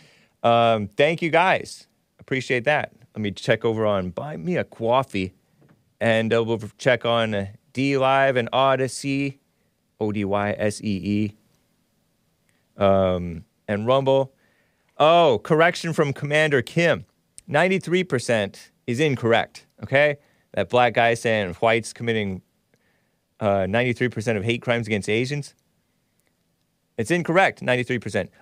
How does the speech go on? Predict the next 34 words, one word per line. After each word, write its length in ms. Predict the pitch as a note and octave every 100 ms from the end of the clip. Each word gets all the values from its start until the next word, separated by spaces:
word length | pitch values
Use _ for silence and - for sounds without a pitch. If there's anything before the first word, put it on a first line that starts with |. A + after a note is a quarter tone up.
| -
One 240 | G3 B3+
hundred 360 | B3+ C4 B3+ -
ten 380 | - C#4+ D#4+ A3
percent 440 | G3+ - C3+ E2+ _ _ _
of 140 | B2 C3
all 140 | C#3+
hate 320 | A#2 D#3 C#3
crime 420 | - D3+ A2 A#2+ - -
<laughs> 200 | - -
is 120 | A#2+
committed 280 | - C#3+ C3
by 140 | B2 A2+
whites. 480 | D3 C3 A2 - - _ - -
<laughs> 340 | - - -
That's 240 | - D3 C#3
right, 260 | D3+ D3
Commander 400 | A#2 C#3+ C#3 C3+
Kim. 260 | B2+ - C3+ G2+ - _ _
<laughs> 340 | _ _ _
Hundred 360 | B2 E3+ E3+ A#2+
ten 280 | - D3+ C3
percent. 380 | G#2 - F2+ - _ - - _ _ -
Very 280 | G#2+ G#2 F#2
nice. 400 | F2 D2+ D2 -
Very 200 | G2+ G2
funny. 320 | G#2 F#2+ D#2 - _ _ _ _ _ _
Well, 160 | A#2+ A#2
I 180 | A2 A#2
don't 100 | A2
know. 100 | E2+
Funny 260 | - C3 G#2
to 80 | E2
me 140 | E2
anyway. 300 | D#2+ D2 F#2